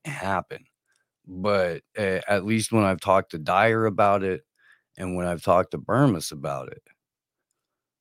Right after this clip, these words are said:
the, you know, nobody's, nobody's telling them what to do. You could argue that those are two consummate professionals who understand the entertainment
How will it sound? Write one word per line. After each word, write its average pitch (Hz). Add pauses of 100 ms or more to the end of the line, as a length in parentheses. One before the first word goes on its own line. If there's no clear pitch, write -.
the, 98
you 101
know, 78
nobody's, 104
nobody's 117
telling 110
them 92
what 90
to -
do. 82 (240)
You 139
could 135 (100)
argue 117 (480)
that 107
those 120
are 107
two 113 (760)
consummate 127 (340)
professionals 101
who 110
understand 113
the 92
entertainment 104